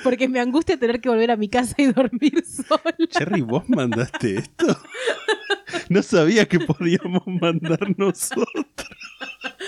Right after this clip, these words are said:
Speaker 1: Desde el principio todo fluyó increíblemente, nos divertíamos y teníamos cosas en común.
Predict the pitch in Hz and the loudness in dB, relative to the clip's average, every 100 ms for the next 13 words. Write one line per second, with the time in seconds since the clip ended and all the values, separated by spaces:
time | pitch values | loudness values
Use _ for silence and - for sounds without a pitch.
0 | 196 - - - 285 - 294 320 294 320 | -12 -14 -18 -8 -8 -2 0 2 0 -2
1 | 311 403 415 - 330 311 226 214 294 294 | -2 -2 -4 -2 -2 -2 -2 0 -2 0
2 | 262 262 262 233 202 185 180 180 208 208 | 0 2 2 2 0 0 2 2 2 0
3 | 240 311 311 302 202 208 226 247 202 - | 0 0 2 0 0 -2 0 0 0 -2
4 | 220 220 190 185 170 175 165 156 | -2 -2 -2 -2 0 0 -2 -6